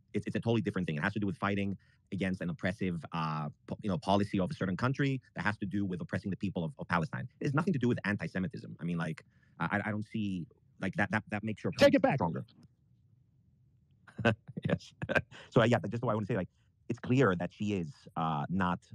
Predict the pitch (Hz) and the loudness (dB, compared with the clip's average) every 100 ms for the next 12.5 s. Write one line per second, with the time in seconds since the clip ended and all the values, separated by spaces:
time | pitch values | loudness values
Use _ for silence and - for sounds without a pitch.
0 | - 69 - 95 98 95 85 76 - 85 | -12 -10 -2 0 2 0 -4 -8 -8 -8
1 | - - - - - 85 95 95 101 98 | -8 -12 -16 -20 -8 -2 0 0 -2 -4
2 | - 92 - 90 - - 95 95 - - | -4 -4 -2 -4 -4 -6 0 0 -2 -4
3 | 117 - 123 127 156 151 92 120 117 95 | -4 2 2 4 2 0 -2 0 0 0
4 | 104 - _ - 92 101 101 - 104 98 | -4 -10 _ -8 -4 -2 -4 -2 -4 -4
5 | - 98 - 95 95 - 90 85 82 - | -4 -4 0 0 0 0 0 0 -2 -6
6 | _ - 85 104 82 - - - 117 87 | _ 0 4 4 2 -4 -10 2 2 2
7 | 73 - 104 80 101 98 98 82 69 - | -6 -2 -2 2 0 4 4 4 0 -6
8 | - - - 120 117 120 123 151 156 - | -10 -6 2 4 6 4 2 0 -4 -14
9 | _ _ _ _ - 107 110 98 123 110 | _ _ _ _ -4 -4 -2 0 0 0
10 | 110 131 - 85 92 90 98 110 113 107 | 0 -2 -4 -6 -4 -2 0 2 0 0
11 | 90 85 104 92 82 78 104 85 87 87 | -2 -2 -4 -4 -8 -2 0 0 -2 -6
12 | 95 98 90 95 90 | -4 -4 -4 -8 -10